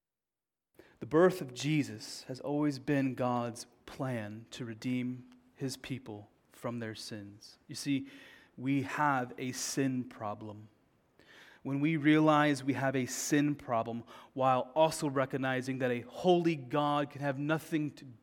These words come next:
do with sin, we are left wondering how we can be reconciled to God.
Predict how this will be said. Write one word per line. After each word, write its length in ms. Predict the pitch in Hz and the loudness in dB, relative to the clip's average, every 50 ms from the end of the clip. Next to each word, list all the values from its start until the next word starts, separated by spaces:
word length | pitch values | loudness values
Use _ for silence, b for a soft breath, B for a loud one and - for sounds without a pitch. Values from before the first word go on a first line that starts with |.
| _ - | _ -4
do 400 | 156 175 185 190 185 175 160 - B B B B B B | 0 2 2 2 2 2 0 -2 B B B B B B
with 240 | 135 131 127 - - | -4 -4 -4 -6 -10
sin, 460 | - - - 135 127 127 127 127 123 B B B B B B B B B | -10 -6 -4 -2 -2 -2 -2 -4 -6 B B B B B B B B B
we 140 | B 160 185 | B 8 10
are 140 | 170 165 160 | 10 10 10
left 420 | 156 156 170 185 202 - - - | 10 12 12 12 12 10 4 -2
wondering 540 | 170 156 156 160 156 160 139 147 147 147 147 | 2 4 6 6 6 6 6 6 6 6 4
how 340 | 139 - - 165 170 170 170 | 2 4 8 8 10 10 10
we 160 | 165 165 165 | 8 6 4
can 180 | 165 - 165 160 | 4 2 0 2
be 120 | 156 160 | 2 2
reconciled 1000 | 151 139 131 180 214 214 - 214 202 - - - 170 160 147 139 135 131 127 - | 4 8 10 10 10 10 8 4 4 4 6 8 8 8 8 6 4 0 -4 -6
to 100 | - 160 | -8 -8
God. 420 | 135 131 131 120 120 113 107 107 | -6 -4 -4 -4 -4 -6 -6 -10